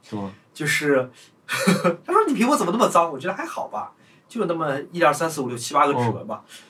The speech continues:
Speaker 2: 苏兆阳火速冲回自己房间，拿了几包擦净布来，强行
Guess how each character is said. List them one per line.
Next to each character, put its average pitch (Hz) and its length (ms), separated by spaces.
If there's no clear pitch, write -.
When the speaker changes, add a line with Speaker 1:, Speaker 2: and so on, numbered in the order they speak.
Speaker 2:
苏 233 260
兆 214 160
阳 156 360
火 - 400
速 320 280
冲 214 220
回 156 160
自 185 160
己 123 140
房 117 180
间， 131 260
拿 120 260
了 131 220
几 120 200
包 120 380
擦 143 260
净 143 220
布 135 160
来， - 200
强 208 440
行 147 420